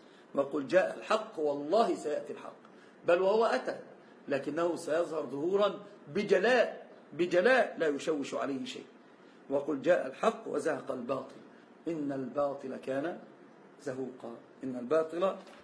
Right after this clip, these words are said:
كان زهوقا، لا يحتمل، الباطل لا يحتمل، يخر سريعا. الحق، واختلف العلماء في قول الحق والباطل،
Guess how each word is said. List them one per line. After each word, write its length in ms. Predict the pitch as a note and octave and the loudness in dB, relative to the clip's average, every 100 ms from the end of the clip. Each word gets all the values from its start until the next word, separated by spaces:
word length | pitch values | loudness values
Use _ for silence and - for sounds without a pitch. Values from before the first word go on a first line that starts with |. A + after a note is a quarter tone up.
| - | -14
كان 260 | - D3 D3 | 0 0 0
زهوقا، 300 | C3 D3+ - | -4 -4 0
لا 120 | F#3 | 2
يحتمل، 460 | - - A3+ G#3+ D3+ - | 2 2 0 0 -4 -6
الباطل 440 | B2 E3 G3 D#3 | 0 2 2 0
لا 100 | E3 | -2
يحتمل، 380 | G3+ - D#3+ C#3 A#2 - - - - - - | -2 -2 -4 -4 -10 -18 -20 -20 -20 -20 -8
يخر 360 | C#3 F3 A3+ E3+ C#3+ A#2 | -2 6 6 6 -6 -6
سريعا. 500 | - D#3 D#3 C#3 A2+ - - - - - - - - - | -2 0 0 -2 -8 -16 -20 -20 -20 -20 -20 -20 -20 -8
الحق، 340 | - - G#3+ E3+ | -2 0 0 0
واختلف 840 | D#3+ D#3+ D#3 C#3+ C#3+ - G#3 G3+ | -2 2 2 0 -2 0 0 2
العلماء 460 | C#3+ C#3+ F#3+ G3 - - - - | -2 0 0 -2 -6 -20 -20 -10
في 140 | C#3+ | -6
قول 420 | C#3+ F#3+ F3+ D#3 | 2 2 2 -2
الحق 380 | C#3 C#3 G3+ G#3+ - - - - - | -4 -2 -2 -2 -12 -20 -20 -10 -2
والباطل، 400 | D3 G#3 A3 | 2 4 2